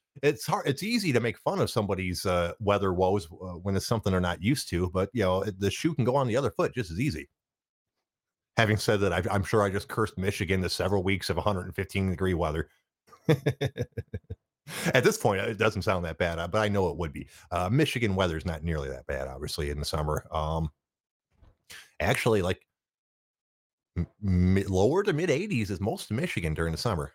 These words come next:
Uh, you, you, of course, we will have a couple days and maybe even a stretch of days of ninety or ninety-one, but that's as hot as it gets, really. Um, and the majority of the summer will be from seventy-five to eighty-five, really. Uh, Michigan's a great place in the summer and, and spring and fall.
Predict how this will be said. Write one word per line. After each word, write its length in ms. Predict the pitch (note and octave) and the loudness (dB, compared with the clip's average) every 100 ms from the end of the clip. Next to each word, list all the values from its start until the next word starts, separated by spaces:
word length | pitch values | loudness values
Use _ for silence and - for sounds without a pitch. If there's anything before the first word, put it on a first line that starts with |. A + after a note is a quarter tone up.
| - | -6
Uh, 120 | F#2 | -2
you, 160 | A#2+ C#3+ | 0 0
you, 240 | B2+ C3+ - | 0 0 0
of 120 | A#2+ | 0
course, 260 | - F3 - | 2 0 0
we 100 | C3 | -2
will 140 | C3 | 0
have 180 | A#2 G2 | 0 0
a 40 | |
couple 280 | - - G2 | -2 -2 -2
days 420 | G2 F2+ F#2 - | 0 0 -2 -4
and 160 | G#2+ F#2+ | -4 -2
maybe 220 | A#2 A2 | 0 0
even 140 | G#2+ | 0
a 20 | F2+ | 0
stretch 300 | - A2 F#2 | 0 -2 -2
of 80 | |
days 260 | E2+ F2 - | -2 -2 -2
of 300 | E2 F2 D#2+ | -4 -4 -2
ninety 380 | D#2 F2+ F2 F2+ | 0 0 0 -2
or 100 | D#2 | 0
ninety-one, 640 | D#2+ E2+ E2 D#2 E2+ G2 | 0 0 -2 -2 0 0
but 120 | - | 0
that's 300 | B2+ - - | -2 -2 -6
as 200 | - A#2 | -4 -4
hot 220 | - B2 | -2 -2
as 140 | A2+ E2+ | -2 -2
it 140 | C#2+ | -6
gets, 260 | - D2 - | -8 -8 -6
really. 280 | D2 - C2 - | -8 -8 -12 -6
Um, 280 | E2 D#2+ D2+ _ _ - - | -2 -2 -4 _ _ -8 2
and 140 | A2 | 4
the 40 | G#2+ | 4
majority 460 | G2 A#2 C#3+ C#3 | 4 4 4 2
of 60 | G#2+ | -2
the 80 | G2+ | -2
summer 340 | C3+ F3 A#2 | -2 0 0
will 120 | F#2+ | -2
be 160 | F2 G2+ | -2 -4
from 200 | - E2+ | -4 -4
seventy-five 560 | - G#2 G2 A2 A2 | -2 0 0 0 0
to 60 | E2+ | 0
eighty-five, 480 | F2+ C#3 - D2 C#2 | -2 -4 -4 -6 -4
really. 300 | F#2 E2+ D#2 | -4 -2 -4
Uh, 120 | E2 E2+ | -4 0
Michigan's 360 | A#2 A#2 F2+ | 0 0 -2
a 40 | D#2+ | -2
great 180 | G2+ | -2
place 220 | - G#2+ - | 0 -2 -2
in 60 | |
the 60 | D2 | -6
summer 260 | D2+ D2+ | -4 -4
and, 380 | D2+ F2 E2 E2+ | -4 -2 0 0
and 240 | G2+ F#2+ F#2 | 2 2 0
spring 360 | - F#2+ F#2+ | 0 0 0
and 120 | F2 | -2
fall. 300 | - A#2 C#2 | 0 0 0